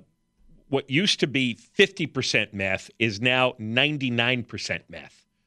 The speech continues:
All the diluting agents have been removed. It's almost a hundred percent pure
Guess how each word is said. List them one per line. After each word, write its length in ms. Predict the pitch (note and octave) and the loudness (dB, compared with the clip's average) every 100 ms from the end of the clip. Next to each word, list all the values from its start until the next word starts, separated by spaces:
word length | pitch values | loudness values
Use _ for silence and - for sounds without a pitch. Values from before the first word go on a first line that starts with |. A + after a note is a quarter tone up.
| _ | _
All 260 | C3 F3+ A3 | 4 6 4
the 140 | F3+ | 0
diluting 480 | D3 D3 D#3+ D3+ B2+ | -2 2 4 4 0
agents 500 | A#2 A#2 A#2 G2+ - | -2 -2 -2 -4 -2
have 140 | G2+ | -2
been 180 | E2+ A2+ | -2 -2
removed. 600 | G2+ G#2 G#2+ - - - _ _ _ _ _ _ _ _ | -2 0 0 -2 -10 -20 _ _ _ _ _ _ _ _
It's 200 | C#3+ - - - | 0 0 -4 4
almost 600 | G#3 B3+ A3 F3+ - - C#3 | 4 4 2 -2 -4 -6 -4
a 80 | |
hundred 480 | B2 - G3 E3+ D3+ | -2 0 0 0 -2
percent 560 | C#3+ A#2+ - A#2+ - - | -4 -2 0 0 -2 -12
pure 540 | - - E3+ B2+ G#2+ | -10 0 2 2 -4